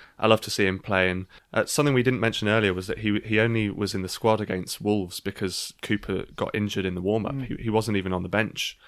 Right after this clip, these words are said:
Speaker 1: um, when, when the lineup was named. So I think to go from, from that to playing so amazingly yesterday, um, really shows that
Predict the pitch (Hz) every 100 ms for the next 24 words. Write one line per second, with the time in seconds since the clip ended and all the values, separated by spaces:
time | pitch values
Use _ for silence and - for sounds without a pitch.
0 | _ - 98 95 90 92 - _ - -
1 | 98 92 92 98 95 92 104 98 92 -
2 | 98 95 90 - 95 90 92 - 110 -
3 | 107 107 104 104 98 95 98 - 101 95
4 | 104 98 - _ - 107 95 _ 117 98
5 | 95 95 - _ - - 110 95 98 98
6 | 98 92 92 98 - - 95 - - -
7 | _ - 98 92 90 - 104 104 92 -
8 | 92 90 - 98 92